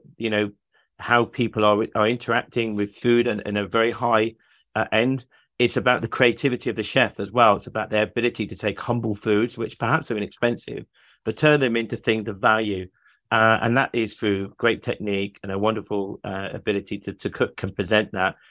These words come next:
in, in a, in a really well welcoming and, and really, uh, a luxurious environment. And that's, that's, that doesn't mean to say that just because you're using, I don't know, uh, an in-, a,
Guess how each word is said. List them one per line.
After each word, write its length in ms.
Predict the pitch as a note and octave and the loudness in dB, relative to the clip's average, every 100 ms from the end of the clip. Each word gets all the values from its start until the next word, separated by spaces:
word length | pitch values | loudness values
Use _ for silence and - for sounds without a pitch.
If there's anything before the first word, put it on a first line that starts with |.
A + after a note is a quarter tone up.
| _ _ - | _ _ -4
in, 140 | G#2 | -4
in 180 | - G#2 | -2 -6
a, 40 | |
in 140 | G#2 G#2 | -4 -2
a 80 | |
really 260 | G2+ A2 G#2+ | 0 0 0
well 440 | G2+ G2+ G2+ G2 _ _ _ - | 4 4 4 0 _ _ _ 2
welcoming 520 | G#2+ G#2+ A2 G2+ F#2+ | 4 4 0 -4 -4
and, 220 | G2 G2 | -6 -6
and 140 | G2 G2 | -4 -2
really, 260 | G2+ G2 - | -2 -4 -4
uh, 280 | F#2+ G2 - - - | -4 -4 -6 -10 -10
a 120 | F#2+ | -6
luxurious 640 | G#2 A#2 - A2 G2+ - | -6 -6 -2 0 0 -4
environment. 560 | - F#2+ A2+ G#2+ F2 F2 | -8 0 2 2 0 -4
And 120 | A#2 | -2
that's, 260 | C#3+ D3 - _ - _ - | 0 -2 -6 _ -20 _ 0
that's, 280 | C3 - - _ | 0 0 -16 _
that 180 | C3+ C3+ | 0 2
doesn't 300 | D3 B2+ - | 2 0 -2
mean 160 | A#2+ A2 | -4 -4
to 60 | |
say 180 | G#2+ A#2 | -2 0
that 140 | G#2 - | 0 -4
just 180 | B2 | -8
because 260 | A#2+ A#2 G#2+ | -6 -4 -2
you're 240 | A2+ A2 - | 0 0 -2
using, 400 | G#2+ A2+ G#2+ G#2 | -4 -2 -2 -2
I 140 | F#2+ G#2+ | -2 -2
don't 120 | F#2+ | -2
know, 200 | G2 G2 _ _ _ - | -4 -6 _ _ _ -6
uh, 280 | G2+ G2+ G2+ | -2 -2 -4
an 120 | G#2+ A2 | -6 -8
in-, 160 | A2+ | -6
a, 120 | - | -8